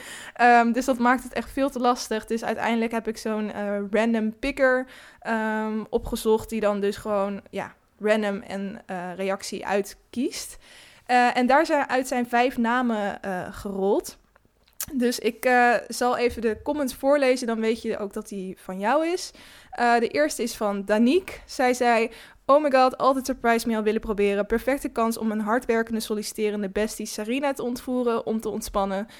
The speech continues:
Proud friend over here." Dus jij krijgt een, eh, giftcard. De tweede is Esmee Kramer. Eh, zij zei: "Wat leuk, gefeliciteerd met je eenjarig bestaan. Het motiveert mij om ook door te zetten in de dingen die ik graag wil doen.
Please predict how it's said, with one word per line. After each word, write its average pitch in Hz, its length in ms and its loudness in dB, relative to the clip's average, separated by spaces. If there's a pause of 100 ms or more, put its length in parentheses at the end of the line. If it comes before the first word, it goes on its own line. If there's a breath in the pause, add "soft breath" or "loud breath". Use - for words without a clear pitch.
(140 loud breath)
Proud 247 320 6
friend 220 440 -2
over 196 320 -2
here." 185 420 -4
Dus - 400 -10 (100)
jij 240 280 2
krijgt 233 440 -4
een, 185 380 -8
eh, 160 200 -10 (140)
giftcard. 320 640 -2 (580 loud breath)
De 233 80 -6
tweede 294 460 2
is 240 180 0
Esmee 220 400 -2
Kramer. 311 760 -2
Eh, 233 280 -2
zij 247 280 0
zei: 226 480 0
"Wat 226 140 0
leuk, 262 260 4
gefeliciteerd 254 480 0
met 240 120 0
je - 60 -12
eenjarig 214 440 -2
bestaan. 226 440 2
Het 214 120 -4
motiveert 214 460 0
mij 233 140 0
om 214 140 -2
ook 214 260 -2
door 202 160 0
te 196 80 -12
zetten 202 300 -6
in 202 40 -4
de 196 60 -6
dingen 208 240 -2
die 202 100 -2
ik 202 80 -10
graag 196 280 -4
wil 202 120 -4
doen. 190 300 -4